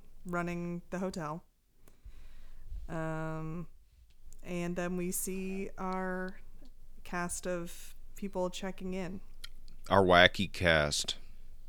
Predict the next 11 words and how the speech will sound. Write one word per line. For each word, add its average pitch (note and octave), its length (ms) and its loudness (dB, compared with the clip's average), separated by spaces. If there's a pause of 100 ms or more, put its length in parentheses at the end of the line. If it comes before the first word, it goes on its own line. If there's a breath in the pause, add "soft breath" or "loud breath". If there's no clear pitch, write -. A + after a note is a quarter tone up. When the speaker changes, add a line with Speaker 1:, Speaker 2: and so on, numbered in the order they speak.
(340)
Speaker 1:
Mm-hmm. G#3 540 -2 (680 loud breath)
<laughs> - 640 -6
Speaker 2:
Our E2+ 120 4
wacky E2 440 4
Speaker 1:
So - 140 2
we D2+ 60 8
Speaker 2:
cast F#3 140 4
of F3+ 60 0
Speaker 1:
have - 80 -4
Speaker 2:
characters, C2+ 640 -4
yeah. C#2+ 180 -4